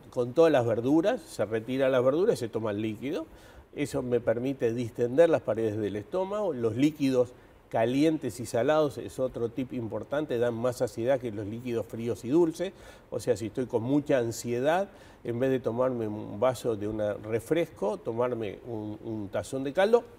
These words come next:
O también, perdón, ya de paso voy a... Nosotros,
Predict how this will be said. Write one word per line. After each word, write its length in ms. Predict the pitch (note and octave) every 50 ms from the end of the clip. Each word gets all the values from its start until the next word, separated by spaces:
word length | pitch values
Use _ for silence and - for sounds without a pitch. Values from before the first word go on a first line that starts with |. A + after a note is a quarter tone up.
| -
O 240 | - B3+ C#4+ D4 - - - - - - - - - - _ _ _ _ -
también, 300 | D3 C#3+ D#3 F3 F3+ F3
perdón, 360 | F3+ - C3+ D3+ D#3 E3 D#3+ - - - - - - - - -
ya 180 | D3 C#3+ C#3+
de 140 | C3+ C3+ D3
paso 380 | C#3 E3 E3 C#3 - E3+ F3 D3+
voy 400 | C3 C3+ C#3+ C#3+ D3 D3 D3 D3
a... 300 | C#3+ C#3 B2+ A#2 - - - A#2+
Nosotros, 500 | B2 C#3+ A#2+ - F3 E3 E3+ D#3 C#3+ B2